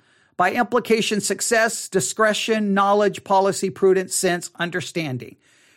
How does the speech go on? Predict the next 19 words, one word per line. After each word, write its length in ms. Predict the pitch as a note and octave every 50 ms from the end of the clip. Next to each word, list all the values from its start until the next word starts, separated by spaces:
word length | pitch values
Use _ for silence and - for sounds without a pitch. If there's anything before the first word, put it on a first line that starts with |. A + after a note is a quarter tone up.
| _ _
Prudence, 500 | - - C4+ C#4+ C#4+ C#4 C#4 C4+ - - -
insight, 480 | A3 B3 A#3+ - - A#3+ G#3+ A3 G#3+
understanding, 580 | - G3+ G#3+ G#3 - - A3 G3 G3 G3 G3 E3
prudence, 480 | - - A3 A3+ G#3+ A3 G#3+ - - - -
insight, 480 | G3 G#3 F#3+ - - F#3+ F3+ F#3+ F#3+
understanding. 760 | F3 F#3 F#3+ F#3 F3 - - F#3+ F3 F3 E3+ D#3+ E3+ E3+ D3 - - - _ _
They 140 | G3 G#3
gave 340 | F3+ - B3 D4 D#4+ D4+ G#3+
them 300 | B3 C#4+ C#4 A#3 F#3+ - - _ _
the, 200 | - G#3+ F#3+ - - _ _
the, 240 | G3 A3+ A3 - -
the 140 | F#3 G#3+ G#3+ F3+
sense 560 | - - - - F4 F#4 F#4 F#4 - - - - _
of 180 | G#3+ G#3+ F3+ D3
it, 180 | C3 B2 - _ _ _
the 240 | - A#3 A3+ E3+ - - -
understanding 1120 | - D4 D#4+ F4 E4+ E4 E4+ C#4 - - - - - D#4+ D#4+ E4 E4 D#4+ D4 D#4 D4 C4 A#3+
of 260 | F#3+ C4 C#4+ C#4+ A#3
it. 180 | E3+ A#2+ A2